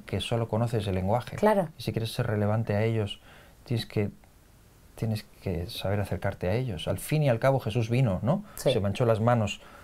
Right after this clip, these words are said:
Speaker 1: por
Speaker 2: Sí.
Speaker 1: nosotros. Dejó todo.
Speaker 2: Ujú.
Speaker 1: Dejó todo. No tenía por qué, pero vino. Eh, y es significativo. Tú me preguntas eso, yo te pregunto, ¿n-, n-, has pensado alguna vez que la persona, el personaje más santo que pisó el planeta?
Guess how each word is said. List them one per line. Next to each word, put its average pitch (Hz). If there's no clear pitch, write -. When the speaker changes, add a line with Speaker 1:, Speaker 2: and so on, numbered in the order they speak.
Speaker 1:
por 110
Speaker 2:
Sí. 104
Speaker 1:
nosotros. 101
Dejó 135
todo. 95
Speaker 2:
Ujú. 156
Speaker 1:
Dejó -
todo. 90
No 107
tenía 101
por -
qué, 87
pero 92
vino. 92
Eh, 95
y 127
es -
significativo. 110
Tú 131
me 135
preguntas 120
eso, 113
yo 110
te 117
pregunto, 104
¿n-, 107
n-, 120
has -
pensado 135
alguna 123
vez 110
que 104
la 98
persona, 127
el 110
personaje 143
más 156
santo 165
que 156
pisó -
el 127
planeta? 104